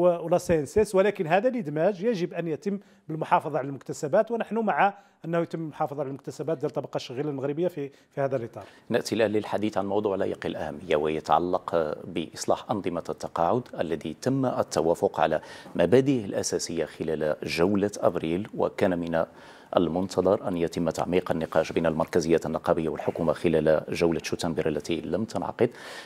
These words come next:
Speaker 2: كما أن بعض الأحزاب والمرك-، بعض المركزيات النقابية تحدثت عن أن مشروع قانون المالية ألفين وخمسة وعشرين لم يتضمن أي إجراءات من أجل تنزيل هذا الإصلاح. هل توقف النقاش حول هذا الإصلاح، خاصة وأننا بلغنا مرحلة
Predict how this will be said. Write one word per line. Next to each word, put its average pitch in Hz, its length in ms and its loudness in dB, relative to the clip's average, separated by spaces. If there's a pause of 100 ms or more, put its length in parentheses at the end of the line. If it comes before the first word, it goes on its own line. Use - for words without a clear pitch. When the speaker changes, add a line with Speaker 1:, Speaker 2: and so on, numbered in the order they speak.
(100)
Speaker 2:
كما 123 180 8
أن 127 120 4
بعض 120 260 4
الأحزاب 90 560 2
والمرك-، 82 320 0
بعض 85 220 6
المركزيات 78 500 -2
النقابية 87 440 0
تحدثت 104 600 -2
عن 92 140 2
أن 90 180 2
مشروع 117 260 2
قانون 92 360 0
المالية 80 360 0
ألفين 90 260 -2
وخمسة 87 360 -2
وعشرين 139 320 2 (340)
لم 143 240 4
يتضمن 127 600 2
أي 120 420 2
إجراءات 98 580 4
من 87 160 0
أجل 95 240 4
تنزيل 95 760 -2
هذا 87 260 2
الإصلاح. 90 400 0 (440)
هل 120 160 4
توقف - 480 2
النقاش 95 440 -2
حول 82 300 0
هذا 80 540 2
الإصلاح، 104 680 2 (540)
خاصة - 480 2
وأننا 90 480 0
بلغنا 82 420 2
مرحلة 78 440 0